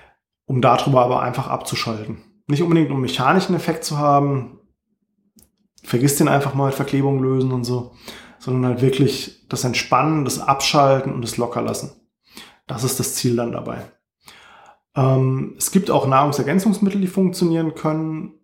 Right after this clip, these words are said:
wenn du in die Richtung was nehmen willst. Eine Seite, die ich dir zum kurzen Nachschlagen empfehlen kann, englisch-, englischsprachig, ist examine dot com.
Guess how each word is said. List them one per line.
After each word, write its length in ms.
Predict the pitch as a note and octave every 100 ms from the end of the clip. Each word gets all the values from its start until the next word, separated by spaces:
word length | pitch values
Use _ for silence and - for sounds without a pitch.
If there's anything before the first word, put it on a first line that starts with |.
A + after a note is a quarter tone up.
| _ _ _ _ _
wenn 320 | C3 B2+ D#3+
du 120 | D#3
in 100 | D3+
die 100 | D3
Richtung 800 | D3 D3 - D#3 D3 C#3+ C#3 C#3
was 180 | B2+ -
nehmen 380 | B2+ C3 B2 A#2+
willst. 580 | C3+ C3+ - - - _ _ _ _ _ _ _ _ _ _
Eine 220 | C#3+ D#3+
Seite, 280 | D3 D3 D3
die 80 | D3+
ich 80 | C#3+
dir 160 | C#3
zum 320 | C#3 C3+ B2 -
kurzen 320 | E3 D#3+ D#3
Nachschlagen 560 | C#3+ C#3 D#3 C#3+ C#3+
empfehlen 480 | C#3 C#3 - C#3+ C#3+
kann, 280 | C#3+ C#3+ C#3
englisch-, 640 | - C#3+ C#3+ C#3 - -
englischsprachig, 720 | C#3 C#3+ - - C3+ C3 C#3
ist 380 | - B2 - -
examine 500 | - - C#3 D#3 D3+
dot 240 | B2+ A#2+ -
com. 360 | - F3+ A#3